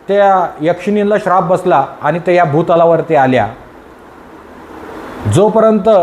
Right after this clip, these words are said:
त्यांची मनापासून श्रद्धेने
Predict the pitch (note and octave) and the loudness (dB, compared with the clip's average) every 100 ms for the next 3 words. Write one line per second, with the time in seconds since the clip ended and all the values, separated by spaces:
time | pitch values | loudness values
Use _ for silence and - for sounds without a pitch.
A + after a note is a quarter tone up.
0 | E3 - - - F#3 F#3 G3+ F#3 F3+ A3+ | 0 -6 -20 -8 -4 -2 0 0 0 0
1 | G#3+ B3 A#3 G#3+ D#3 - - - - - | 0 0 2 0 0 -8 -20 -20 -20 -20
2 | - - - - - - - - - F3+ | -20 -20 -20 -20 -20 -20 -20 -18 -6 0
3 | G3 F3 A#3+ B3 F3+ B2+ | 2 2 2 2 2 -2